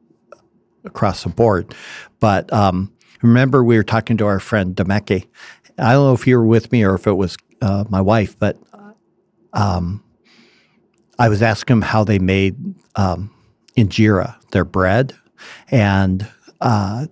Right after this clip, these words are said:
'cause I was very intrigued by the whole process, and he's explaining how it's done,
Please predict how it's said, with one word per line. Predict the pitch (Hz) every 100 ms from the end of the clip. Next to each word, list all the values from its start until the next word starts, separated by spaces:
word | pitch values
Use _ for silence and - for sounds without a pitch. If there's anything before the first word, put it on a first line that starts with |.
| _ -
'cause | 123
I | 127
was | 120
very | 147 143
intrigued | 113 - 147 113
by | 104
the | 92
whole | 90 98
process, | - 135 127 110 98 160
and | 113
he's | - 175 -
explaining | 139 - 123 117 107
how | 87 107
it's | 117 -
done, | - 90 98 98